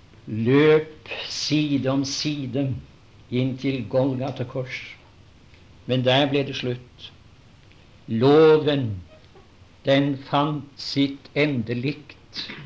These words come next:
på Golgata. Den var gitt til Israel, og kun til Israel. Det sier Bibelen.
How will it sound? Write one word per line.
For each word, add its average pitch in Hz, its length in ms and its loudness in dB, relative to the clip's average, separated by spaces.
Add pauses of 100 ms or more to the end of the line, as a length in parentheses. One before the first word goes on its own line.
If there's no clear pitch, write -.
(300)
på 127 240 0
Golgata. 131 640 -4 (420)
Den 127 140 0
var 135 140 -2
gitt 135 240 -2
til 143 180 -2
Israel, 127 460 -8
og 131 80 -12
kun 139 320 -2
til 143 140 -6 (100)
Israel. 135 420 -12 (1200)
Det 120 100 -12
sier 135 260 -2
Bibelen. 135 440 -4